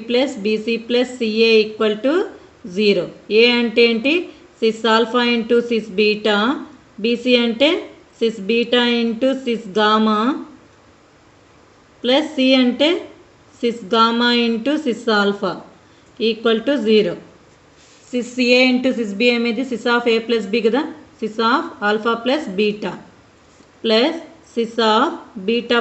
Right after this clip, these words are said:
plus gamma plus cis of gamma plus alpha equal to zero.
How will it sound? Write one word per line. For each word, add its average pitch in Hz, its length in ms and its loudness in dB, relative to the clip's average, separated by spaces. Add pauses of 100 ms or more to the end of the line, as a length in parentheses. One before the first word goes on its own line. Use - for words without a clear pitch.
(100)
plus 269 220 0 (160)
gamma 196 340 0 (1400)
plus 262 280 2 (340)
cis 233 240 -2 (140)
of 226 120 2 (480)
gamma 226 320 2 (120)
plus 254 220 0 (180)
alpha 196 300 -2 (760)
equal 226 280 0 (120)
to 294 60 2 (180)
zero. 202 280 2